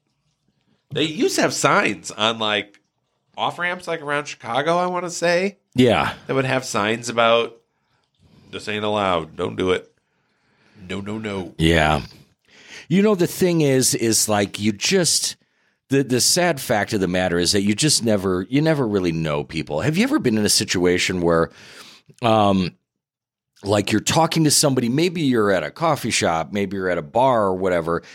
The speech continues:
Speaker 2: and you just start talking with somebody who seemed pretty normal, but then they start talking about crazy shit, and you're like, "Oh, this person is kind of
Speaker 1: <laughs>
Speaker 2: fucked up."
Speaker 1: Yeah, yeah.
Speaker 2: You know?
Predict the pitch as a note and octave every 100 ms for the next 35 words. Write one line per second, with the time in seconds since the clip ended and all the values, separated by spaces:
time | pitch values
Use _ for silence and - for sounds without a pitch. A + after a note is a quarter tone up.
0 | - - A2+ A2+ E3 - E3 D3 - B2+
1 | B2+ C3 B2+ - C3 C3+ G#2 F#2+ - -
2 | F3+ C4 G#3+ E3+ _ _ _ - D#3+ G#3
3 | E3 A#2 A2+ C3 D3 E3+ E3+ - - -
4 | A#2+ C#3+ D3 C3+ B2 - E3 - - C3+
5 | C3+ C#3 G#2 E2+ - - C3 C3 C3+ -
6 | C#3 G#2+ G#2 F#2+ E2 - C#3+ C3+ D#2+ B2+
7 | F#2 F2 A#2 G#2 - - D#3 F3+ F3+ -
8 | C3 G3+ C3+ C#4+ A#3+ E2+ F2+ A2+ A2+ G2+
9 | A#2+ G2 G2+